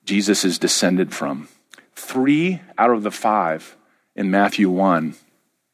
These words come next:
the most famous is Bathsheba. Uh, King David basically Harvey Weinsteined Bathsheba. He said, "That's someone else's wife.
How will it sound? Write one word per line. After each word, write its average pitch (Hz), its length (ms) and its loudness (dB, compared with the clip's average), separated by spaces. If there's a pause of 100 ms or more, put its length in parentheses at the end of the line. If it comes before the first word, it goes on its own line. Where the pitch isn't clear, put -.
(1080)
the 98 80 -4
most 101 180 -2
famous 113 380 2
is 85 120 -4
Bathsheba. 87 760 0 (1200)
Uh, - 200 -8
King 151 340 2
David 110 460 4 (100)
basically 101 440 0
Harvey 110 460 0
Weinsteined 87 960 -2 (380)
Bathsheba. - 580 0 (1300)
He - 120 -4
said, 82 200 -2
"That's 95 200 0
someone 104 220 2
else's 98 300 -2
wife. 104 400 0